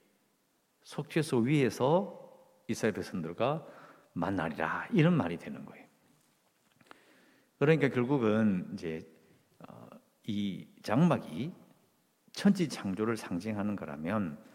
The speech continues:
창세기 일 장에서 삼 장까지 나오는 것처럼 천지 창조의 마지막은 안식이거든요.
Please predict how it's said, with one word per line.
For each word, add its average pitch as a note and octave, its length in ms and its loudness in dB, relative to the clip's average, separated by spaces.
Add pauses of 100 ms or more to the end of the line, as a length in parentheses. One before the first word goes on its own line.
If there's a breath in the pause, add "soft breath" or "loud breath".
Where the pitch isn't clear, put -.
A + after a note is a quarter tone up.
(760 loud breath)
창세기 C#3+ 340 0
일 D3+ 120 0
장에서 C#3 440 2
삼 G2+ 180 -2
장까지 B2 280 2
나오는 F#2 260 -2
것처럼 F2+ 580 -4
천지 B2+ 280 0
창조의 C3+ 340 0
마지막은 A2 720 0 (560 loud breath)
안식이거든요. - 960 0